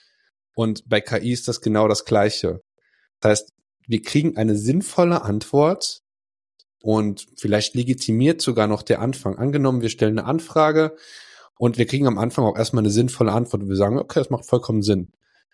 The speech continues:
Das heißt, alles, was danach kommt, überprüfen wir gar nicht mehr so stark. Gibt auch jetzt ganz, ganz brühwarm, ich liebe es, das zu erzählen, Deloitte, eins der größten Beratungsunternehmen dieser Welt,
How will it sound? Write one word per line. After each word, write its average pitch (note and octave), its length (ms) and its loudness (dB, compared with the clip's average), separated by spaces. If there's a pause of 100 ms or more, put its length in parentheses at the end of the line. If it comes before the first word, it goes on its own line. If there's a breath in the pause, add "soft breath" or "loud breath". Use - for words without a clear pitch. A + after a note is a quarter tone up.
(240)
Das - 120 0
heißt, B2 180 0
alles, D#3 240 0
was B2+ 100 -2
danach A2+ 420 -2
kommt, B2+ 200 -6
überprüfen A#2 680 -2
wir G2+ 120 2
gar F#2 160 -2
nicht G2 180 -6
mehr F#2 140 0
so - 100 -10
stark. - 420 -4 (840)
Gibt C3+ 240 -4
auch A#2 240 -4
jetzt - 320 -6 (480 soft breath)
ganz, C#3 300 0
ganz D#3 380 -4 (120)
brühwarm, B2 720 0
ich A2+ 160 -8
liebe B2+ 200 -2
es, A2 120 -2
das - 180 -2
zu - 140 -4
erzählen, G#2+ 560 2 (480 soft breath)
Deloitte, E3 760 2
eins A#2+ 300 -2
der A2 240 4
größten C#3 560 0
Beratungsunternehmen A#2 1000 0
dieser G2+ 300 2
Welt, A2+ 400 2